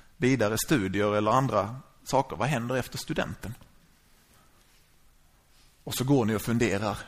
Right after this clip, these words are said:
det ena eller det andra. Vad ska jag välja? Jag har också funderingar av och till, många gånger. Jag har väntat i trettio år på den här eldskrift på väggen, och jag kan som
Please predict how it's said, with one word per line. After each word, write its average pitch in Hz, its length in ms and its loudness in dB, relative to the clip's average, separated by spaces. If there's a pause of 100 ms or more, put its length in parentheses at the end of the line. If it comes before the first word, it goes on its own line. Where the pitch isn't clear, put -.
(120)
det 101 100 -6
ena 113 420 -4
eller 101 160 -8
det 101 100 -8
andra. 98 340 -12 (120)
Vad 113 240 -10
ska - 180 -10
jag 98 100 -8
välja? 92 300 -10 (3750)
Jag 127 180 2
har 120 160 4
också 101 260 -2
funderingar 104 580 0
av 98 200 2
och 98 80 -2
till, 95 220 0
många 104 240 0
gånger. 101 300 -2 (560)
Jag 127 100 -4
har 123 80 2
väntat 120 320 2
i 113 60 2
trettio - 460 -4
år 107 120 -2
på 113 120 -6
den 107 80 0
här 98 60 0
eldskrift 104 760 -4
på 107 80 -6
väggen, 92 440 -2
och 101 60 -2
jag 101 100 -4
kan 104 200 -4
som 101 340 -4